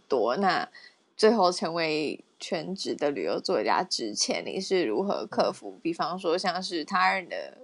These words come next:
Speaker 1: 眼光啊，或者是说自己的障碍呢？
Speaker 2: 嗯，那个时候，嗯，因为我也是自己也是经过很长一段时间的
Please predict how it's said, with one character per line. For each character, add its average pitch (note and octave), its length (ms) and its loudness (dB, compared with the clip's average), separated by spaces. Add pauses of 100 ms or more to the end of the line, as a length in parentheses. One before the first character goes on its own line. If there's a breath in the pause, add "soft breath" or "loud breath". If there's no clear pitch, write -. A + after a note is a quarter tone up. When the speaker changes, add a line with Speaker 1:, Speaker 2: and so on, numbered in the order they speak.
(100)
Speaker 1:
眼 F3 260 -4
光 A3+ 240 4
啊， A#3 300 2
或 A#3+ 140 -2
者 F3+ 100 2
是 F#3+ 200 -4
说 F#3 260 2
自 G#3+ 180 0
己 D#2+ 180 -8
的 - 100 -2
障 - 240 0 (120)
碍 - 200 2 (440 soft breath)
呢？ A2+ 360 -6 (1300)
Speaker 2:
嗯， A#2+ 340 6 (680 loud breath)
那 G3 160 8
个 D#3 160 12
时 C3 260 6
候， A#2+ 800 10 (240)
嗯， A2 720 0 (1400)
因 F3+ 160 8
为 F3 460 6
我 A#2+ 260 4
也 C3 100 4
是 E3 200 -2
自 D#3+ 280 -4
己 A2 80 -4
也 G2+ 120 0
是 B2+ 180 -4 (140)
经 B2+ 280 0
过 B2 220 6
很 F#2+ 240 -4
长 F#2+ 320 -8
一 F#2+ 40 -8
段 A2+ 200 2
时 G2+ 260 -4
间 G#2 340 -2
的 F#2+ 380 0